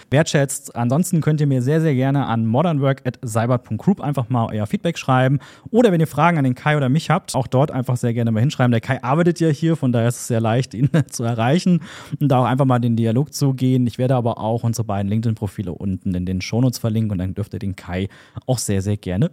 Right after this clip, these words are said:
selbst anschreiben. Und wenn ihr mehr erfahren wollt und jetzt so sagen, „Ja, jetzt muss ich so auf jeden Fall loslegen“, vielleicht kann er das Buch gerade noch mal kurz ins Bild halten, Selbstorganisation im Team,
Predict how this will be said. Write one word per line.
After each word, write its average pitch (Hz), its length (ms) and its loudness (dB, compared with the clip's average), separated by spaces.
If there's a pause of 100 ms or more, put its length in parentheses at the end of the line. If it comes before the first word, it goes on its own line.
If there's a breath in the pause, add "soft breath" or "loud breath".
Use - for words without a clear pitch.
selbst 123 400 -2
anschreiben. 92 720 -4
Und 139 220 0
wenn 139 120 4
ihr 139 140 2
mehr 202 220 4
erfahren 156 500 2
wollt 160 240 4
und 151 80 4
jetzt 143 120 0
so 147 100 0
sagen, 147 360 0
„Ja, 156 220 -4
jetzt 147 180 -2
muss 160 200 2
ich 156 80 -2
so 160 80 2
auf - 80 0
jeden 160 120 2
Fall 143 140 2
loslegen“, 143 580 4 (220 loud breath)
vielleicht 143 180 2
kann 160 120 2
er 147 60 4
das 143 120 2
Buch 170 160 0
gerade 147 180 4
noch 151 60 2
mal 143 140 4
kurz 156 200 2
ins 143 140 0
Bild 165 220 2
halten, 139 340 0
Selbstorganisation 135 1040 0
im 131 200 -2
Team, 170 400 6